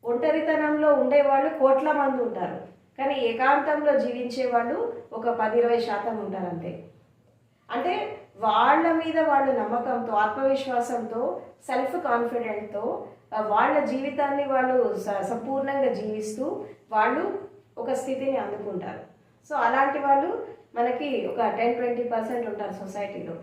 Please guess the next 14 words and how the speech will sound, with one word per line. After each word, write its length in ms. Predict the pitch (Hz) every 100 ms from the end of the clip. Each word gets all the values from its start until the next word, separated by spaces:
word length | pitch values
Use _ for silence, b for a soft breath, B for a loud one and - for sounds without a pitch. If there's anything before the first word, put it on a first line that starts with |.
| B B 269
ఇక 180 | 311
దాని 260 | 233 240 285
తర్వాత 720 | 285 269 294 302 320 226 226 - - - _ _ -
నెక్స్ట్ 400 | 233 269 - 302
థర్డ్ 460 | 226 254 240 269 269
స్టేట్ 300 | 294 262 240
ఏంటంటే 400 | 233 220 220 285
కైవల్య. 540 | 226 202 196 170 - - - _ _ _ _ b b 277
ఈ 20 |
కైవల్య 600 | - 233 240 311 320 320
స్టేట్ 340 | 320 294 269
అనేది 320 | 269 269 269 240
ఎలా 180 | 226
ఉంటుంది 760 | 240 233 214 202 202 175 -